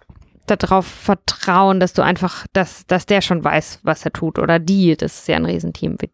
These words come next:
die dahinter stecken, ne? Ähm,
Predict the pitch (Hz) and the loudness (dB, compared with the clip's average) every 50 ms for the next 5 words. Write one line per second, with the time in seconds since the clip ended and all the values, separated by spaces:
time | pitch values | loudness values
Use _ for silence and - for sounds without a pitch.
0 | _ - 175 165 165 170 170 165 165 170 - - - - - 170 170 185 202 190 | _ -6 -2 -2 0 -2 -2 -2 -4 -6 -6 -6 -8 -6 -4 -2 0 0 0 0
1 | - _ - - - - - - - - - - - - - - - _ _ - | -4 _ -20 -20 -18 -16 -16 -14 -14 -14 -14 -14 -14 -16 -18 -20 -20 _ _ 2
2 | 214 202 190 185 185 185 180 180 180 175 175 170 170 180 - 185 _ | 4 4 6 4 4 2 0 -2 -2 -4 -4 -6 -8 -8 -10 -14 _